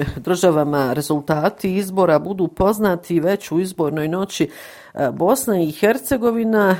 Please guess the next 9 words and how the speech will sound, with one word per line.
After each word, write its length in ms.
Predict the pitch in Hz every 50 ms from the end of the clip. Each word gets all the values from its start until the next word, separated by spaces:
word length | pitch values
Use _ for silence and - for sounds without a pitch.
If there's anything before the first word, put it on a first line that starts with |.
| - -
i 60 | 185
dalje 260 | 170 156 147 139 131
prebrojava 460 | - - 131 - 131 131 131 135 139 135
glasove 580 | 135 143 147 143 143 - - 151 143 147 143
nakon 560 | 135 135 135 143 147 147 - - 147 139 135
zatvaranja 760 | 127 120 131 131 135 135 - 147 147 143 135 127 127 131 123 117
birališta 560 | 101 127 127 120 107 113 110 - - - 120
drugog 340 | - - 85 - 104 98 -
oktobra. 640 | 76 - _ - - - - 67 71 120 123 123